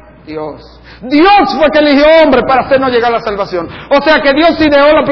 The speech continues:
la salvación. Dios ejecutó la salvación. Dios produce en nosotros los resultados de la salvación. Y Dios que hace que llegue a nosotros la salvación,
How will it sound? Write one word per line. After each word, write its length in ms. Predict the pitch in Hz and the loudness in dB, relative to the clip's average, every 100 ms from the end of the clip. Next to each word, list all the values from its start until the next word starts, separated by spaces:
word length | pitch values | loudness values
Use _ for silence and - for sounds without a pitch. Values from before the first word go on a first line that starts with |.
| 269 | 0
la 140 | 254 | 0
salvación. 560 | 233 240 226 - 175 143 - - | 0 -2 -2 -2 -4 -6 -14 -8
Dios 280 | 220 320 339 | 0 0 2
ejecutó 460 | 311 285 277 285 | 0 0 -2 0
la 100 | 302 | 0
salvación. 600 | 285 254 254 - 196 165 - - | 0 0 -2 -2 -4 -4 -8 -12
Dios 220 | 226 294 330 | -2 0 2
produce 400 | 330 320 392 247 | 2 0 0 0
en 60 | 262 | 0
nosotros 440 | 247 240 294 277 | 0 0 0 0
los 80 | 262 | 0
resultados 540 | 240 220 233 285 285 | 0 -2 -4 -2 -2
de 80 | 247 | -2
la 120 | 269 | -2
salvación. 180 | 220 277 | -2 -2
Y 120 | 294 | -2
Dios 160 | 285 302 | -2 -2
que 140 | 294 262 | -2 -2
hace 260 | 269 262 | -2 -4
que 200 | 247 247 | -2 -2
llegue 880 | 226 196 320 508 233 220 - - - | -2 -2 0 0 0 -4 -8 -20 -18
a 140 | - 208 | -10 -8
nosotros 500 | 214 - 240 226 214 | -8 -6 -6 -4 -6
la 100 | 190 | -8
salvación, 640 | 196 185 180 185 180 165 | -8 -10 -10 -10 -10 -10